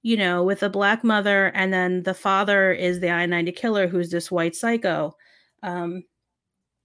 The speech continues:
so why didn't they get, like, a darker skin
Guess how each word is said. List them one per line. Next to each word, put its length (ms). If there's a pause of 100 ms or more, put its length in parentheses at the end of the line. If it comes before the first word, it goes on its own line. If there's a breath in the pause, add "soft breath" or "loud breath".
(640)
so 540
why 320
didn't 280
they 160
get, 400 (580)
like, 240
a 80
darker 460
skin 580